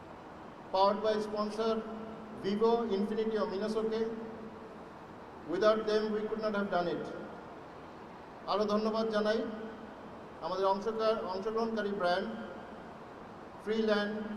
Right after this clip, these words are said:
ক্লাবহাউস, বে, তুরাগ অ্যাক্টিভ ও ইরানি বোরখা বাজারকে for participating in the celebration।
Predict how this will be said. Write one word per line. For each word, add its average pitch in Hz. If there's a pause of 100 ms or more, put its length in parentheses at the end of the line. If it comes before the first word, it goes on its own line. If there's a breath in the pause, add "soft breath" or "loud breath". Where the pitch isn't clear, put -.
(160)
ক্লাবহাউস, 202 (840)
বে, 175 (960)
তুরাগ 214
অ্যাক্টিভ 208 (1080)
ও - (200)
ইরানি 214
বোরখা 202
বাজারকে 202 (180)
for 185 (100)
participating 208 (720)
in 185
the 202
celebration। 196